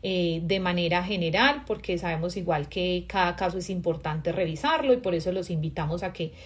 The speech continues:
nos dejen sus datos en nuestras redes sociales, nos contacten por medio de nuestra página web, que ahí vamos a estar prestos a, a, a poderles contactar y orientarlos de la mejor manera de acuerdo a cada caso.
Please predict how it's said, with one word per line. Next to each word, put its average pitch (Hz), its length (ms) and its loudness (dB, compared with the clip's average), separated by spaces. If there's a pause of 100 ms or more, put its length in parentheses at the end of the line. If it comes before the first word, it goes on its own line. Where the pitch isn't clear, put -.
(280)
nos 185 240 0
dejen 180 260 2
sus 175 180 -4
datos 175 440 -2
en 175 140 0
nuestras 165 360 -2
redes 160 180 0
sociales, 233 920 4
nos 180 160 -6
contacten 170 460 -4
por 175 120 2
medio 160 200 -2
de 175 60 0
nuestra 165 320 -6
página 165 360 -4
web, 254 260 2 (260)
que 196 100 -2
ahí 180 100 4
vamos 180 200 0
a 196 40 -4
estar 160 320 -4
prestos 170 420 -2
a, 151 180 -2
a, 143 360 -4 (240)
a 185 100 -10
poderles 175 400 2
contactar 208 720 -2
y 202 80 0
orientarlos 165 600 0
de 180 100 -2
la 165 80 0
mejor 160 300 -4
manera 160 320 -4
de 165 100 -2
acuerdo 147 320 -6
a 147 60 -6
cada - 260 -6
caso. - 320 -14